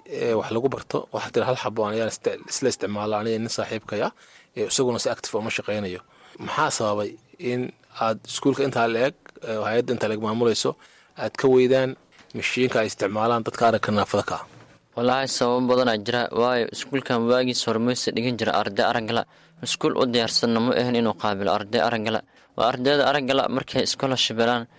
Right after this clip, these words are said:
Speaker 2: eh, markay iskuulka dugsiga, eh, dhexe, eh, s-, eh, k-, eh, primary ay sameeyaan K C P E, waxaa loo qaadan jiray down Kenya, meelahaas oo iska dhigan jiray secondary, secondary.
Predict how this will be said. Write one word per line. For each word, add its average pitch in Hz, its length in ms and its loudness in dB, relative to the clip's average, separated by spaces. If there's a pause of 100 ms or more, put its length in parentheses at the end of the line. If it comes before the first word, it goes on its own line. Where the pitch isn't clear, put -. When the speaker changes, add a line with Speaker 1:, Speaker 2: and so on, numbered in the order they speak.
(200)
Speaker 2:
eh, 107 300 2
markay 131 300 0
iskuulka 135 360 -2
dugsiga, 117 440 0
eh, 98 380 2 (180)
dhexe, 107 300 -2 (160)
eh, 104 200 2
s-, - 140 -8 (300)
eh, 107 160 0
k-, - 140 -4
eh, 110 160 4
primary 131 500 2
ay - 80 4
sameeyaan 120 340 0
K - 100 -12
C - 180 -6
P 107 120 -2
E, 120 200 0 (340)
waxaa 113 220 0
loo 131 120 4
qaadan 127 300 0
jiray 110 180 0
down 110 220 0
Kenya, 127 300 0
meelahaas 120 380 2
oo 104 80 -4
iska - 180 -4
dhigan 113 220 0
jiray 104 140 -4
secondary, 104 440 -6 (300)
secondary. 107 520 -4